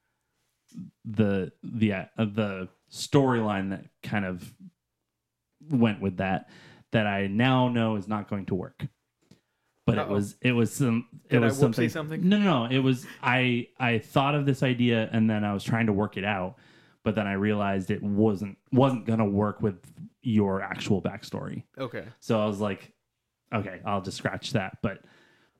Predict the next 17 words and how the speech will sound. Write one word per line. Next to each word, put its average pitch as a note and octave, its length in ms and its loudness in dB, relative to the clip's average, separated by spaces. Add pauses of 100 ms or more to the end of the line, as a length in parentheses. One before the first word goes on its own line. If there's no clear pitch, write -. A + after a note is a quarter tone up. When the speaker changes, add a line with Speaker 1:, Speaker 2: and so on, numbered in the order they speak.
(200)
Speaker 1:
my A#2 180 0
thought C3+ 460 -2
was G2 500 -2 (160)
that G2 480 -2 (380)
when G#2+ 180 2
you G#2 100 2
were G#2 120 0
in G2 100 -2
the G2 80 -4
Underdark G#2 600 0 (1000)
and G#2 260 0
felt G#2 260 0
that G2 220 -8
pull, A#2 540 0 (600)
you A#2+ 240 2
got, A2 340 0 (880)
uh, G2 460 -2